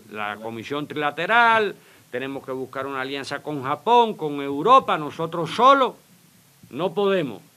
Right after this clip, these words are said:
enfrentar, tenemos que buscar alianza. Después se empezó a hablar del pentágono del poder, o sea, un pentagonal. Y otros hablaban del sexágono, para meter a la India también, China, Rusia.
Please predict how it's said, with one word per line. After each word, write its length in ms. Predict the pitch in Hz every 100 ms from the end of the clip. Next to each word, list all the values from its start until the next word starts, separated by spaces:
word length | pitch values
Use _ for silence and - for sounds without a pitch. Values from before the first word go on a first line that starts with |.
| -
enfrentar, 520 | 117 117 120 120 85
tenemos 320 | - 90 95 95
que 100 | 131
buscar 500 | 151 147 180 185 - _ - -
alianza. 460 | 127 139 160 113 - _ _ _ _ _
Después 400 | - 123 120 185
se 80 | 196
empezó 380 | 220 196 165 208
a 40 |
hablar 440 | 220 214 226 254 - _ _ _ _
del 220 | 135 160
pentágono 800 | 165 160 156 151 214 233 208 165
del 140 | 151 143
poder, 380 | 143 147 165 123
o 60 |
sea, 200 | 120 143
un 360 | 135 139 139 123 _
pentagonal. 800 | 143 139 135 123 147 185 143 87 - _ _ _ _ _ _ -
Y 100 | 143
otros 260 | 180 233
hablaban 440 | 220 190 196 214 214
del 200 | 185 156
sexágono, 640 | 139 - - 202 165 104 - _
para 200 | - 113
meter 340 | 113 107 143
a 80 | 165
la 120 | 160
India 460 | 143 190 185 127 113
también, 560 | 104 113 156 170 131 113
China, 560 | 190 202 196 185 165
Rusia. 680 | 135 156 214 190 165 175